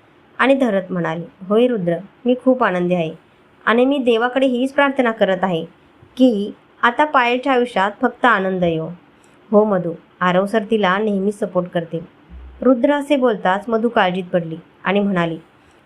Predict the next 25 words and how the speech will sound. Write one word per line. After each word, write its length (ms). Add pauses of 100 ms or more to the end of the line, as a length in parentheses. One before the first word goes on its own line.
(100)
"राजदीपबद्दल 760
माहीत 300
झाल्यावर 380
सुद्धा?" 440 (880)
रुद्र 280
हसला 400
आणि 180
मधूचे 360
दोन्ही 320
हात 120 (100)
पकडले 380 (120)
आणि 160
म्हणाला, 480
"मधू, 340 (600)
जर 100 (120)
आरव 260
सरांना 340
राजदीपचे 460
सत्य 320
समजले 540 (580)
तर 80
ते 120
पायलची 440
सावली 360
बनतील. 400